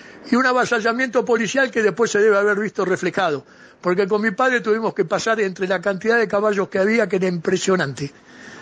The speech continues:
Bueno, o sea que eso es un atestiguamiento muy claro de, de lo que estoy diciendo, ¿no? De que se, de que se conjugaron esas tres hipótesis. Y después la anécdota, la anécdota de, dentro de lo, de lo,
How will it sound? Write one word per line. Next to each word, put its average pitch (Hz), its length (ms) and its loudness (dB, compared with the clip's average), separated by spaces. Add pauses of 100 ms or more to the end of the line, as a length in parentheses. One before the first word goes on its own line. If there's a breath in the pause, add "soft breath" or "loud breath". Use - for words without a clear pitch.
(280 loud breath)
Bueno, 220 320 0 (760 loud breath)
o 185 100 2
sea 233 200 0
que 277 120 0
eso 214 520 2
es 202 200 0
un 196 580 -6
atestiguamiento 208 880 0
muy 233 180 -2
claro 277 360 0
de, 160 380 0
de 170 80 -2
lo 165 100 0
que 180 100 0
estoy 214 180 2
diciendo, 185 420 2
¿no? 269 140 0 (520 loud breath)
De 175 120 2
que 175 120 0
se, 190 160 -2 (440)
de 175 180 2
que 175 100 2
se 175 160 -2
conjugaron 202 640 0
esas 180 220 -2
tres 214 220 -2
hipótesis. 143 520 -4 (380 loud breath)
Y 214 80 2
después 302 280 2
la 311 80 2
anécdota, 262 560 0
la 220 120 2
anécdota 220 600 -2
de, 190 240 0 (140)
dentro 196 420 0
de 185 120 2
lo, 175 180 0
de 175 80 0
lo, 175 240 -4